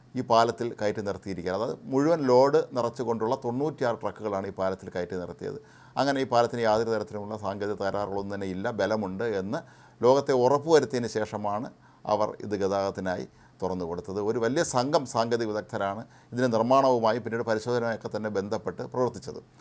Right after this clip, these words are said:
ചൈനയെ സംബന്ധിച്ചിടത്തോളം ഇതിനെ ഒരു, ആ, ഗ-, ജനങ്ങൾക്ക് ആവശ്യമുള്ള പാലം എന്നതിൽ ഉപരി ഇതിനൊരു ടൂറിസ്റ്റ് ആകർഷണം കൂടി ആക്കി മാറ്റാനാണ് അവർ ശ്രമിക്കുന്നത്. ചൈനയിലെ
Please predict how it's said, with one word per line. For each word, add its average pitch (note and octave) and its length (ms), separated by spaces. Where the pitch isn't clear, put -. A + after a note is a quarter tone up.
ചൈനയെ F3 280
സംബന്ധിച്ചിടത്തോളം A2 640
ഇതിനെ D3+ 240
ഒരു, C#3+ 140
ആ, B2 40
ഗ-, C3 160
ജനങ്ങൾക്ക് D#3+ 500
ആവശ്യമുള്ള C#3 380
പാലം B2+ 320
എന്നതിൽ B2+ 300
ഉപരി A2 280
ഇതിനൊരു E3+ 300
ടൂറിസ്റ്റ് D3+ 400
ആകർഷണം B2+ 380
കൂടി B2 180
ആക്കി A#2 240
മാറ്റാനാണ് A2 520
അവർ G#2+ 180
ശ്രമിക്കുന്നത്. F2 440
ചൈനയിലെ C3 280